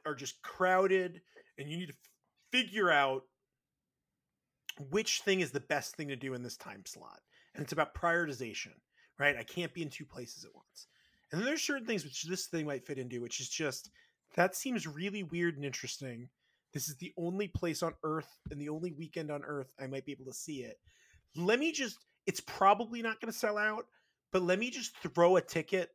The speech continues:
'cause it's probably cheap, and then it'll be a game time decision. But, like, that's it. I can tell you right now, that's gonna be my Mania weekend strategy, is just, there's gonna be certain things, like, hardwired, you know,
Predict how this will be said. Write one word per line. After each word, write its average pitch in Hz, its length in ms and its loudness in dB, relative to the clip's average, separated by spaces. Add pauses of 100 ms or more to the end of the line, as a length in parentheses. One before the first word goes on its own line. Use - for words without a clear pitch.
(380)
'cause 151 160 -4
it's 147 100 -12
probably 156 560 0
cheap, - 480 -2 (640)
and 165 160 4
then 165 160 4 (120)
it'll 170 180 2
be 165 220 -6
a - 20 -4
game 151 320 -4
time 156 260 -6
decision. 156 720 -6 (600)
But, 165 120 -4
like, 156 160 -2
that's 165 300 0
it. 196 160 0 (240)
I 170 100 4
can 170 140 -2
tell 214 180 4
you 180 240 -2
right 190 200 4
now, 165 140 2
that's 156 180 0
gonna 170 120 -2
be 165 80 -6
my 147 240 -6
Mania 160 320 -8
weekend 160 300 -8
strategy, 165 460 -4
is 143 80 -6
just, 156 240 -8 (200)
there's 170 160 -2
gonna 202 120 0
be 202 80 -4
certain 214 360 -4
things, 190 280 0
like, 165 140 -2 (260)
hardwired, 165 1000 2 (380)
you 160 80 -2
know, 139 200 -2